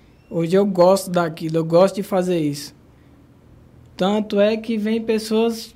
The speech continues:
até de mais idade do que eu, que eu tenho vinte e dois anos, mano.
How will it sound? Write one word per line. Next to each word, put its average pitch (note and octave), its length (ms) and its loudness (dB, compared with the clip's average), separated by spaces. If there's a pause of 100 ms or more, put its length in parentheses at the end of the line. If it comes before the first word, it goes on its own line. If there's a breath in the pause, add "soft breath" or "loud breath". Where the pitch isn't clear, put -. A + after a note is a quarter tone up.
até A3+ 560 2
de A#3+ 120 -2
mais A#3 300 0
idade F#3+ 420 2
do F3 120 -8
que F3+ 140 -2
eu, F3 100 0
que F3+ 60 -6
eu - 20 -4
tenho A#3 200 -4
vinte D4+ 200 -8
e - 20 -10
dois D#4 300 -2
anos, D4+ 280 -2
mano. D#3+ 260 -2